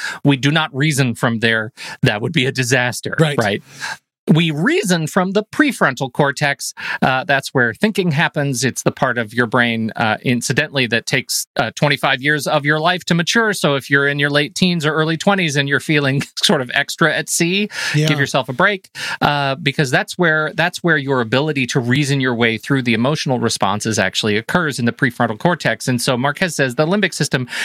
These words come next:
Speaker 1: and the prefrontal cortex are duking it out right now. And, and the experts,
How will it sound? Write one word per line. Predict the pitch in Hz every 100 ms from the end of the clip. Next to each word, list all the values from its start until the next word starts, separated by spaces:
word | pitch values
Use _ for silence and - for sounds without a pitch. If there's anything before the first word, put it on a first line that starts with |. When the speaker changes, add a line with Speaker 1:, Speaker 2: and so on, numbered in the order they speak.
| -
Speaker 1:
and | - 165 143
the | 156
prefrontal | 139 185 165 170 143
cortex | 175 160 139 -
are | 139 127 - -
duking | 131 170 156 120
it | 123
out | 143 104
right | 107 101
now. | 101 90 95
And, | 117 120 113
and | - 117 110 - - -
the | 135 143
experts, | 190 - - 113 98 -